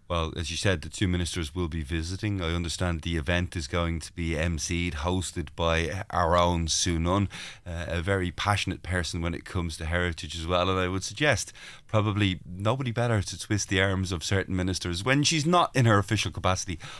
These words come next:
on Monday. Um, it's great to have so many people, people like Sue, for example, um, champion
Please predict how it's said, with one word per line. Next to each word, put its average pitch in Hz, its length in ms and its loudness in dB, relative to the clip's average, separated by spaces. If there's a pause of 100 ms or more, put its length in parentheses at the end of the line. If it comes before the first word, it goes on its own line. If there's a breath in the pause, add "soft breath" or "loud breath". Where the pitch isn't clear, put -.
on 90 320 2
Monday. 90 480 2 (300 loud breath)
Um, 95 340 2 (140)
it's - 400 -4
great 156 200 4
to 151 60 0
have 117 140 2
so 113 160 2
many 104 180 0
people, 95 320 -4
people - 260 -2
like 131 200 0
Sue, 101 200 2
for 95 120 -4
example, 85 480 0 (320 loud breath)
um, 82 400 -2 (400)
champion 113 600 2